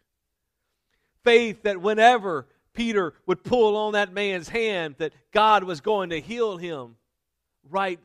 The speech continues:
at that moment. I've been in services before, and I, and I've,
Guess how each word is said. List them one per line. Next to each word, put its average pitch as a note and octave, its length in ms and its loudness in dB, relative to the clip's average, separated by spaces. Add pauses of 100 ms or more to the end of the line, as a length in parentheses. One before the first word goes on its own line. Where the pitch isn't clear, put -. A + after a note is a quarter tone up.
at C3+ 200 -20
that D#3+ 280 -2 (200)
moment. G#2 380 -20 (4000)
I've D3 120 -18
been F#3 120 -6
in D3+ 80 -8
services D#3+ 560 -10
before, C3 460 -12
and C3 100 -10
I, C#3+ 100 -6
and D3+ 100 -10
I've, D#3+ 200 -2